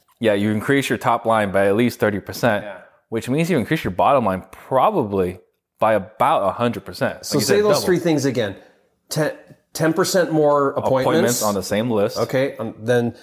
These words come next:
Speaker 2: so that's just improving your ability to get an appointment.
Speaker 1: Mm-hmm.
Speaker 2: Okay, ten percent more where?
Speaker 1: Uh, closing the
Speaker 2: Getting the
Speaker 1: appointment.
Speaker 2: deal.
Speaker 1: Mm-hmm.
Speaker 2: Yep,
Speaker 1: Because
Speaker 2: so
Speaker 1: you're go-, it's not one-on-one anymore.
Speaker 2: Yeah.
Speaker 1: It's you versus four, five,
Speaker 2: Right.
Speaker 1: seven guys.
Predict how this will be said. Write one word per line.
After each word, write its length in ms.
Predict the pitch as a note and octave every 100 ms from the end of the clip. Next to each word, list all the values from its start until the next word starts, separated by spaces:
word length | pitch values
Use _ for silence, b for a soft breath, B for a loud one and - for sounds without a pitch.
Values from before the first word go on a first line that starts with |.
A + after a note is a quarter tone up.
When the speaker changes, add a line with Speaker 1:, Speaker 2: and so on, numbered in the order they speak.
| B
Speaker 2:
so 120 | -
that's 220 | C#3 C#3+
just 180 | E3+ D3+
improving 540 | C#3+ - - D#3 E3+ F3
your 80 |
ability 380 | F3+ D#3 D3+ D#3
to 160 | D3+ B2
get 160 | A#2+
an 80 | A#2+
appointment. 540 | D#3 - B2 A2+ C#3+ -
Speaker 1:
Mm-hmm. 320 | G2+ G#2 -
Speaker 2:
Okay, 320 | A2+ B2 B2+ - B B
ten 180 | C#3+ C#3
percent 280 | C#3+ D3
more 180 | C#3+ C3+
where? 360 | B2+ C#3 F3 - b b b b _
Speaker 1:
Uh, 300 | - G#2 F#2+ E2
closing 500 | - C3+ D#3 C3 G#2
the 40 |
Speaker 2:
Getting 220 | C#3+ E3
the 80 | C#3+
Speaker 1:
appointment. 60 | A2
Speaker 2:
deal. 480 | A2 G#2+ C3+ - -
Speaker 1:
Mm-hmm. 180 | G2 G#2+
Speaker 2:
Yep, 140 | B2+
Speaker 1:
Because 180 | B2 C#3
Speaker 2:
so 40 |
Speaker 1:
you're 80 | C3
go-, 280 | B2+ C#3 -
it's 220 | - A2+ A#2+
not 400 | G#2+ A#2+ - B2
one-on-one 560 | G2+ A2+ B2+ B2+ D3+
anymore. 400 | C3+ A2+ A2 A2+
Speaker 2:
Yeah. 160 | B2+ C#3
Speaker 1:
It's 60 | A#2
you 40 |
versus 300 | A#2 A#2 -
four, 260 | A2+ C3+ B2+
five, 240 | - B2
Speaker 2:
Right. 100 | C3+
Speaker 1:
seven 220 | D3+ B2+ B2
guys. 460 | D3 B2+ A2+ -